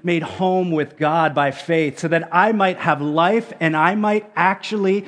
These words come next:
by his power and grace, be willing to expose myself to risk and lay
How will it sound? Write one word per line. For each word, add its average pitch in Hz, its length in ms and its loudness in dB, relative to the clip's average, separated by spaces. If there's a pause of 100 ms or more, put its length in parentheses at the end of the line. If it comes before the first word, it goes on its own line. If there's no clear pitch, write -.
(220)
by 170 200 2
his 156 180 -2
power 208 460 0
and 180 260 -4
grace, 175 360 0
be 170 180 -2
willing 175 420 0
to 170 140 -4
expose 175 440 -2
myself 180 640 0
to 170 100 -4
risk 147 360 -4 (280)
and 165 300 0
lay 185 420 0